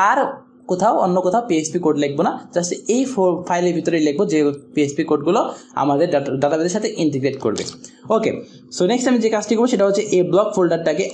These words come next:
আমাদের, আম, open উইথ কোডের মাধ্যমে আমাদের Visual Studio কোডে কী করবো, Open করে নিব। So open করে নেওয়ার পর আমি চলে যাব হচ্ছে আমাদের admin ফোল্ডারের ভিতরে থাকা, class ফোল্ডারের ভিতরে এবং সেখানে থাকা ফাংশন ডট পিএইচপি ভিতরে। So, first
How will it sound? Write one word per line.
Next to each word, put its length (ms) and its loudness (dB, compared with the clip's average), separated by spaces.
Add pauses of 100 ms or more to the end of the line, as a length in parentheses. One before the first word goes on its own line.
আমাদের, 320 2 (520)
আম, 440 2 (600)
open 260 2
উইথ 140 0 (100)
কোডের 300 4
মাধ্যমে 280 0 (360)
আমাদের 260 2
Visual 300 2
Studio 280 2
কোডে 160 0 (100)
কী 140 -6
করবো, 180 0 (240)
Open 260 0
করে 180 2
নিব। 120 -2 (120)
So 40 -4 (180)
open 220 2 (120)
করে 240 2
নেওয়ার 280 0
পর 200 4
আমি 180 -2
চলে 200 2
যাব 100 0 (100)
হচ্ছে 280 -2
আমাদের 300 2 (480)
admin 340 0
ফোল্ডারের 340 2
ভিতরে 260 0
থাকা, 120 0 (100)
class 240 0
ফোল্ডারের 340 2
ভিতরে 260 0
এবং 100 -2 (100)
সেখানে 340 -2
থাকা 160 0 (560)
ফাংশন 360 2
ডট 180 -2
পিএইচপি 360 0
ভিতরে। 220 -2 (260)
So, 120 -2
first 220 2